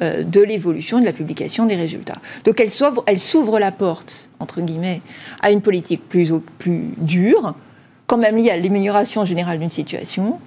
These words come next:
mais avec quand même aujourd'hui des indicateurs longs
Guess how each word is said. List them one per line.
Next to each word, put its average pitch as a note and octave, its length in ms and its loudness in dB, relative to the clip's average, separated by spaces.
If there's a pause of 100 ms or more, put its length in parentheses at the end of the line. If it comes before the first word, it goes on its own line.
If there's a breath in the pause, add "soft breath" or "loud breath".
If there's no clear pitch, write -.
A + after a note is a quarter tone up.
(400 loud breath)
mais A3+ 480 4
avec F#3+ 540 0 (100)
quand D#3+ 140 -6
même F#3 320 2
aujourd'hui F#3+ 440 2
des E3 220 2
indicateurs F3 880 0
longs G#3+ 340 4